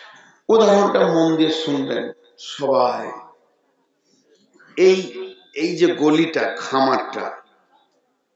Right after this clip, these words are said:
ধ্যান দিয়ে শুনেন, কিন্তু আমার উদাহরণগুলোর ভিতরে খুব চমক থাকে। গোটা খামারে একটা তিরপল দিয়ে দেন, এই নেট, ভালো নেট, মজবুত,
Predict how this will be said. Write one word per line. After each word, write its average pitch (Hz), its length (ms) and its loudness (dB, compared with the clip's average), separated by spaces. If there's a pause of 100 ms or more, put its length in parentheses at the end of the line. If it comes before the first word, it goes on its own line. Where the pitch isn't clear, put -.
(380)
ধ্যান 143 300 -4
দিয়ে 135 140 -4
শুনেন, 131 360 -6
কিন্তু 123 280 -8
আমার 139 220 -2
উদাহরণগুলোর 165 720 0
ভিতরে 156 320 -6
খুব 139 300 -10
চমক 139 520 -6
থাকে। 104 400 -20 (880)
গোটা 180 720 2
খামারে 160 520 2
একটা 156 460 2
তিরপল 143 500 -2
দিয়ে 123 240 -10
দেন, 107 200 -18 (760)
এই 147 260 0
নেট, 156 420 -2 (1080)
ভালো 143 460 0
নেট, 123 360 -2 (120)
মজবুত, 120 560 -4